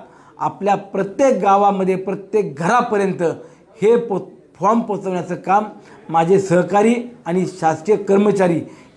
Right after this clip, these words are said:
हे देखील करणार आहेत. तुम्हाला जिथे अडचण वाटेल, त्या ठिकाणून आम्हाला तात्काळ फोन करावा किंवा कुणी आपल्याकडे काही मागत असेल,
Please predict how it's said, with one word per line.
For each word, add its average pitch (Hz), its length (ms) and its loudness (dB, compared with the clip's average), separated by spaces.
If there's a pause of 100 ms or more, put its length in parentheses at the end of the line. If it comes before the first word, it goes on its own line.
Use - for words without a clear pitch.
हे 170 100 2
देखील 180 460 0
करणार 180 260 2
आहेत. 170 180 2 (420)
तुम्हाला 196 320 2
जिथे 160 340 -2
अडचण 202 380 2
वाटेल, 175 420 -4 (320)
त्या 202 100 0
ठिकाणून 190 580 0
आम्हाला 180 420 2
तात्काळ 185 560 0 (440)
फोन 202 240 2
करावा 208 420 2 (400)
किंवा 202 180 0
कुणी 202 300 0
आपल्याकडे 202 460 0
काही 196 360 0 (840)
मागत 185 360 2
असेल, 175 480 -2